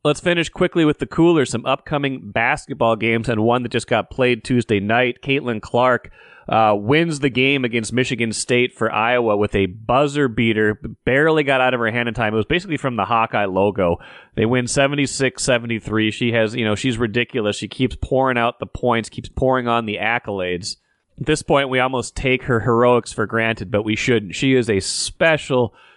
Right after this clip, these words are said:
special player. You, you just, you can't even find the right words to describe how good she is. Certainly the best player in college basketball, the most impactful player in college basketball.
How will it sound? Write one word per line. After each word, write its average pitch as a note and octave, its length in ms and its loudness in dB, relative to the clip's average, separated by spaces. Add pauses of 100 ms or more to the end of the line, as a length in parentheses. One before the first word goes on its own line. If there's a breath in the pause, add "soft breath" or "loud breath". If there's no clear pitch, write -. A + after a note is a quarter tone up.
special C3 440 0
player. A2+ 240 0
You, G#2+ 120 -2
you C#3 180 -2
just, - 180 -8
you B2+ 80 -2
can't E3 300 -2
even C#3+ 160 -2
find B2+ 240 -2
the A#2 80 -2
right A#2 240 2
words A2+ 480 2
to - 80 -12
describe A2+ 480 0
how A#2 300 -2
good A2+ 500 -2
she A#2 300 0 (160)
is. G#2 260 2 (380 loud breath)
Certainly C#3+ 380 0
the A#2+ 100 0
best A#2+ 340 0
player A#2 300 2
in A#2 200 -4
college G#2+ 360 0
basketball, G#2 420 0
the G2+ 60 -2
most A2 280 -2
impactful A#2+ 640 -4
player G#2+ 280 2
in G2+ 80 -4
college G#2 320 0
basketball. G2+ 680 0